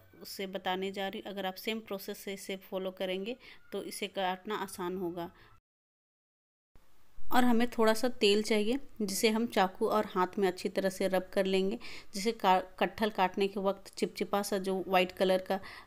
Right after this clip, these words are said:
liquid आता है वो आपके हाथ में बिल्कुल नहीं चिपकेगा और ना चाकू में। हम तेल को अच्छी तरह से चाकू में लगा लेंगे, उसके बाद इसे हम कट करेंगे जिससे चाकू में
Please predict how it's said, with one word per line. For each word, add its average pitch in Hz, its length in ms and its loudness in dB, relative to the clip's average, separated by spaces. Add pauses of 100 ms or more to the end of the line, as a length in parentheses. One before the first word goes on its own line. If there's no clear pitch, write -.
(380)
liquid 208 360 2
आता 190 260 4
है 220 120 0
वो 214 160 2
आपके 185 260 2
हाथ 180 320 0
में 185 140 4
बिल्कुल 185 300 0
नहीं 202 120 2
चिपकेगा 208 460 0
और 220 160 2
ना 220 200 2 (120)
चाकू 180 360 0
में। 175 200 2 (380)
हम 202 120 2
तेल 196 280 2
को 202 120 0
अच्छी 190 220 -2
तरह 202 220 -2
से 214 100 -4
चाकू 202 340 0
में 196 100 4
लगा 190 240 2
लेंगे, 190 320 0 (120)
उसके - 200 -4
बाद 185 320 2
इसे 190 180 -2
हम 247 280 0 (340)
कट 185 160 2
करेंगे 185 380 2
जिससे 185 280 -4
चाकू 185 440 -2
में 247 200 0